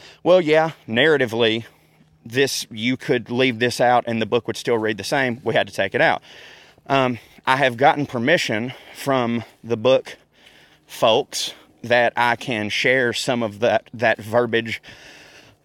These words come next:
with you guys here on my Substack. One in particular was the chapter I wrote on the Queen's Jubilee, which I was very fond of. I hated to get rid of it, but it just,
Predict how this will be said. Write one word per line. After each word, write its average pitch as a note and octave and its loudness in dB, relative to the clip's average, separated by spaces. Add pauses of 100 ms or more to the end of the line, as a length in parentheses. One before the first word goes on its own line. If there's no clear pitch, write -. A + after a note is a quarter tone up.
with C3+ 2
you C#3+ 2
guys C#3 4
here C3 2
on A#2+ 2
my G#2+ -2
Substack. B2 0 (220)
One B2 0
in B2+ -4
particular A2 -2
was A#2 2
the A2+ -4
chapter B2+ 0
I A#2 4
wrote A2+ 2
on A2+ -2
the G#2+ -4
Queen's B2 -4
Jubilee, A2+ -2 (460)
which A2 -2
I A#2+ 4
was A2 -2
very B2 4
fond G2+ -2
of. G2 -4 (100)
I G#2+ 0
hated C#3+ -2
to G#2+ -4
get A2+ -4
rid G#2+ -2
of G2 -6
it, G2 -4 (640)
but B2 4
it A#2+ -2
just, A2+ -2